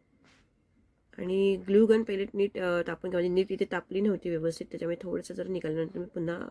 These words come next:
व्यवस्थित तापून घेऊन मग हे केलं आहे. आणि आपण जेव्हा पण ही, अ, वूलन जी आपण चिकटवतो, तेव्हा ती चिकटवल्यानंतर तिला टॅप करायचं न-, आ-, आठवणीने तिला टॅप करा. कारण काय ना, तिला जर आपण चिकटवलं आणि टॅप नाही केलं, तर ती कधी कधी निघू शकते.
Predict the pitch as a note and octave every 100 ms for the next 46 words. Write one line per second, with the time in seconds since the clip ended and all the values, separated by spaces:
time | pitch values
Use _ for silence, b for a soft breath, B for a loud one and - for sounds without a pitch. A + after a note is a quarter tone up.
0 | _ - E3+ E3 - E3 - F#3 F3+ F3+
1 | - b b b b - F3+ F3 E3 D3+
2 | D3 E3+ F3+ F#3+ - F#3 G3 F#3+ F#3+ G3+
3 | G#3 G3+ G3 - B B - F3 E3+ E3
4 | E3+ F3+ F#3+ G3 G#3 G#3 G3+ G#3 G#3 G#3+
5 | F#3+ G3 F#3 F#3+ - G#3 G#3+ G3 G3+ G#3
6 | G#3 G3+ G#3+ - G3 - G#3+ G#3+ A3 A3
7 | - _ - F#3+ F3+ - - G#3 G#3+ A3
8 | A3 A3+ G3+ G3 - G3+ F3 - B B
9 | B B - G#3+ A3+ B3 A3 - - G3+
10 | G3+ A3 A#3 A3 A3+ G#3+ G3 G3 G3 -
11 | G3 - G3 G#3 G#3 F#3 F#3+ - G#3 G#3
12 | G#3+ A3 G#3 G#3+ G#3+ - -